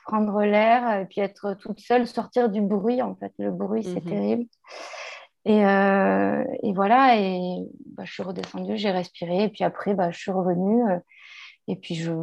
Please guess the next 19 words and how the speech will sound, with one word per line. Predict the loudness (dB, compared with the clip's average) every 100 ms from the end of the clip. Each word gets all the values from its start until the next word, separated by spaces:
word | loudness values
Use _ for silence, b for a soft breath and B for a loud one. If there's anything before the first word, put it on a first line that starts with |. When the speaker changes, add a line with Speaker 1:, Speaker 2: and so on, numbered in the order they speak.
| -6
Speaker 1:
je | -8 -4
me | 0 0
suis | 2
excusée. | 0 0 -2 4 6 8 8
Euh, | 6
entre-temps, | 4 2 -4 -2 0
ben, | 2 2 2 2 -2 0
la | -2
pression | -4 -10 -6 -6
était | -4 -2
redescendue | 0 -2 -2 0 0
<laughs> | 2 2
chez | 4 4
tout | 6 8
le |
monde, | 8 8
en | 6 2
fait. | -2 -2 -4
Speaker 2:
<laughs> | _ _ _ _ _ _ _ -12 -6 -4 -4 -4 -8 -10